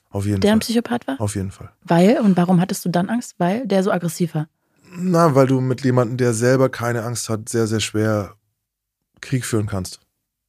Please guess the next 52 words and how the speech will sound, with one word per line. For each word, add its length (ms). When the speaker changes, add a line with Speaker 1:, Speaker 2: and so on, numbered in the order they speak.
Speaker 1:
Ähm, 200
und 120
es 80
passt 240
sehr 160
gut 200
zu 120
der 140
Folge, 320
die 140
wir 120
heute 200
haben. 240
Wir 360
reden 240
heute 220
über 100
einen 80
Mann, 220
der 320
einen 140
Großteil 560
seines 260
Lebens 320
in 120
Haft 260
war 100
zu 140
der 160
Zeit, 400
der 380
bekannt 500
war 120
in 60
der 100
kriminellen 480
Welt, 180
der 80
als 120
einer 160
der 80
härtesten 420
Kriminellen 400
der 120
Welt 240
gilt. 340
Und 120
da 80
kommen 240
wir 80
genau 320
auf 440